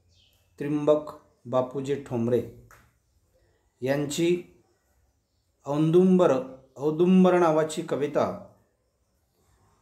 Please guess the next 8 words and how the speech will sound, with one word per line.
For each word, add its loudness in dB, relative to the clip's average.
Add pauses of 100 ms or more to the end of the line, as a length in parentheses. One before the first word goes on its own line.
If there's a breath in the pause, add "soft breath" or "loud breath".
(600)
आपण -2
अभ्यासली 0
होती. -10 (1080)
औदुंबर 2 (2000)
या 6
कवितेमध्ये -2 (800)
कवींनी -4 (1300)
निसर्गातील 2